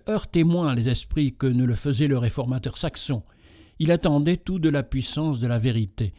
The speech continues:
Il agissait avec la même sagesse dans ses rapports avec les chefs de l'Église. Loin de se montrer immédiatement leur adversaire, comme Luther, il demeura longtemps leur ami.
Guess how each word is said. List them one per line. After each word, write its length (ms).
Il 100
agissait 420
avec 300
la 120
même 200
sagesse 580
dans 140
ses 140
rapports 480
avec 180
les 100
chefs 260
de 80
l'Église. 580
Loin 360
de 160
se 200
montrer 520
immédiatement 680
leur 160
adversaire, 680
comme 240
Luther, 460
il 140
demeura 380
longtemps 460
leur 180
ami. 380